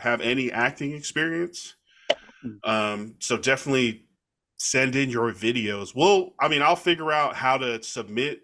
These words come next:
Speaker 1: your casting call. Like, I'll go to the thing and look up and find the link, and we'll post it somewhere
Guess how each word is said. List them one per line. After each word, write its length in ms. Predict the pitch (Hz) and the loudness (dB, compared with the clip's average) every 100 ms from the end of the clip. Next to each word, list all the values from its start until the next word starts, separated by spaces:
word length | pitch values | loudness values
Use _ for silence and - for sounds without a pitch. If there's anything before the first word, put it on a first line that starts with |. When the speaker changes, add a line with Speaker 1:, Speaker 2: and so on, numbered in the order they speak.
| _ | _
Speaker 1:
your 340 | 117 123 131 | -4 -2 -2
casting 440 | 123 131 147 - 135 | 0 0 0 -4 -4
call. 260 | 143 147 | 0 0
Like, 160 | 113 101 | 0 0
I'll 160 | 120 120 | 0 0
go 260 | 110 117 | 0 -2
to 220 | 117 - 117 | -2 -8 -8
the 100 | 104 | -6
thing 300 | 117 113 107 | -4 -2 -2
and 240 | 98 95 | -6 -8
look 220 | 104 104 110 | -4 -2 -2
up 200 | 104 98 | -2 -4
and 140 | 92 | -8
find 260 | 110 110 101 | -2 -2 -2
the 60 | |
link, 360 | 98 110 120 110 | -4 -4 -6 -8
and 260 | 95 92 - - | -10 -10 -16 -16
we'll 160 | 101 95 | -12 -4
post 300 | 113 113 120 | -2 -2 -6
it 80 | |
somewhere 520 | - 117 117 120 123 | -6 -4 -4 -4 -4